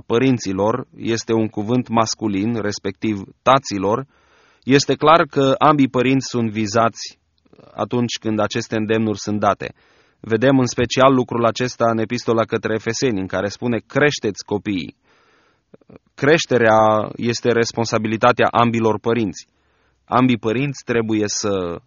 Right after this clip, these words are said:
facă tot ceea ce ține de ei pentru ca ai lor copii să se dezvolte din punct de vedere fizic, din punct de vedere spiritual. Ambii părinți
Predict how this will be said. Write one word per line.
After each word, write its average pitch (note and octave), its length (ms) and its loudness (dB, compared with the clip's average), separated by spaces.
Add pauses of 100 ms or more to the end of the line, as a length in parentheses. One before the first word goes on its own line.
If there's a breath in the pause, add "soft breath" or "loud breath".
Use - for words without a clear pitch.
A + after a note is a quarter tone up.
(140)
facă A2+ 720 0 (600)
tot C#3 160 6
ceea C3 140 2
ce A#2+ 140 -4
ține C3+ 300 0
de A2 120 -2
ei A#2+ 300 0
pentru A2 500 -4
ca G#2 180 0 (240)
ai A2+ 160 2
lor B2+ 220 2
copii A#2+ 380 -2
să - 100 -8
se G#2+ 180 -4
dezvolte G#2 580 -2
din G2+ 160 -4
punct A#2 220 -4
de G#2+ 120 -2
vedere G2+ 640 -2 (300 soft breath)
fizic, C3+ 440 -2
din F#2+ 160 -6
punct A#2 180 -4
de G2+ 200 -2
vedere A2 240 -2
spiritual. G2+ 680 -4 (680 soft breath)
Ambii D#3+ 320 4
părinți C#3 640 0